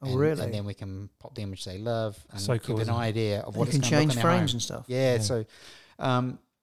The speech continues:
Speaker 2: but if they can't do that or they don't send you a decent photo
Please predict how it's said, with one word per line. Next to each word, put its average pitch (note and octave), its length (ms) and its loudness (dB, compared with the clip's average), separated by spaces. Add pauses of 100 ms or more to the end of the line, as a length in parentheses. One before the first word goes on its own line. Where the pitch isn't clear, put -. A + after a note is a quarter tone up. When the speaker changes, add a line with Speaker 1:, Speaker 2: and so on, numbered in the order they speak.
(140)
Speaker 2:
but C3 100 -2
if C3 120 -4
they B2+ 100 0
can't C3 420 0
do A2+ 120 -2
that G#2+ 420 -2
or G#2+ 180 -4
they G#2 140 -4 (240)
don't A2+ 180 -8
send G#2+ 220 -6
you G2+ 80 -4
a G2 40 -8
decent G#2+ 300 -8
photo G2+ 420 -6